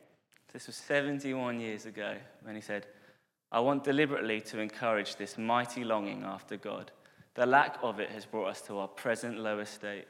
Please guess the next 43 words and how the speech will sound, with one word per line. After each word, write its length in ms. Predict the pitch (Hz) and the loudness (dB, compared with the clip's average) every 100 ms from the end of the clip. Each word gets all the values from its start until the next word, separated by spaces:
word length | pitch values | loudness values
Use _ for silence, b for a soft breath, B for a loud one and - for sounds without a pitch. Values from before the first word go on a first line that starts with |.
| - | -16
The 60 | 117 | -14
stiff 400 | - 160 160 - | -4 -2 -2 -2
and 180 | 123 123 | -4 -2
wooden 260 | 127 135 | 0 -2
quality 600 | 127 127 117 110 104 107 - | -2 -2 -2 -4 -8 -10 -12
about 300 | - 104 - | -6 -6 -4
our 140 | 107 | -4
religious 460 | 101 104 113 123 - | -4 -4 -6 -8 -8
lives 400 | 107 101 95 - B B B B | -6 -6 -10 -18 B B B B
is 120 | 107 | -8
a 60 | 113 | -2
result 480 | 110 107 120 110 - | -2 0 2 2 0
of 160 | 104 104 | -6 -2
our 120 | 101 | 0
lack 420 | 104 98 - - | 0 0 -2 -12
of 100 | 101 | -12
holy 440 | - 98 101 101 | -8 -6 -4 -6
desire. 580 | 101 104 98 98 92 95 - _ _ _ _ _ _ | -8 -10 -8 -8 -8 -12 -18 _ _ _ _ _ _
Complacency 840 | - 120 135 147 143 110 - 104 101 | -8 0 2 2 2 -8 -4 -4 -4
is 120 | 110 | -6
a 60 | 110 | -8
deadly 440 | 98 113 117 117 | -2 -2 0 -4
foe 340 | 113 - 101 98 | -6 -4 -2 -4
of 140 | 104 107 | -8 -6
all 140 | 101 | -6
spiritual 540 | - - 98 - 104 | -6 -4 -4 -4 -10
growth. 400 | 101 98 98 113 - _ b b b b | -10 -10 -12 -12 -20 _ b b b b
Acute 440 | - - 147 151 - | -16 -4 0 0 -2
desire 480 | 131 117 104 101 | -2 2 4 2
must 280 | 101 113 113 | 0 -4 -6
be 100 | 123 | -8
present, 460 | 107 107 101 76 - _ | -4 -4 -4 -8 -14 _
or 120 | 110 104 | -8 -2
there 120 | 104 | -2
will 80 | 101 | -2
be 140 | 104 | -4
no 320 | 101 107 110 | -4 0 0
manifestation 960 | 113 110 107 - 107 - 104 98 - 101 | 0 -2 -2 -8 -8 -8 -8 -8 -12 -14
of 120 | 98 | -14
Christ 340 | - 98 101 | -12 -12 -12
to 60 | - | -14
his 160 | 104 - | -14 -14
people. 380 | - 98 - | -14 -14 -14